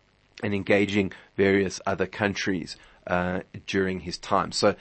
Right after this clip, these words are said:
unfortunately, the Americans are talking with a little bit of a forked tongue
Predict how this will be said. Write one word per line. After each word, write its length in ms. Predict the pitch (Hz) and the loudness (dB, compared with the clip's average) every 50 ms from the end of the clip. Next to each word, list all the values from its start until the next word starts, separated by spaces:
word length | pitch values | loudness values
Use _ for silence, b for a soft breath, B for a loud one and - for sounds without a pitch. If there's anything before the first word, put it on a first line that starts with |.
| B B B B B B _ | B B B B B B _
unfortunately, 800 | - 110 101 113 - - 131 135 131 - 135 123 120 - 117 107 | -4 -4 -4 -4 0 4 6 6 6 4 0 -2 0 0 0 0
the 100 | 92 101 | 0 0
Americans 460 | 98 95 98 104 107 104 - 101 90 85 | 0 2 2 0 0 0 -4 -6 -4 -2
are 180 | - 98 98 | 0 0 0
talking 360 | - - - 107 101 - 92 | 0 0 0 -2 0 0 -6
with 140 | 92 92 - | -8 -6 -6
a 40 | 90 | -4
little 200 | 90 98 98 95 | -4 -2 -4 -2
bit 160 | 90 95 92 | -4 -4 -4
of 100 | 87 78 | -4 -6
a 40 | 92 | -10
forked 360 | - - - 101 - - - | -12 -8 -6 -6 -6 -8 -6
tongue 280 | - - 131 156 190 | -2 0 0 0 -2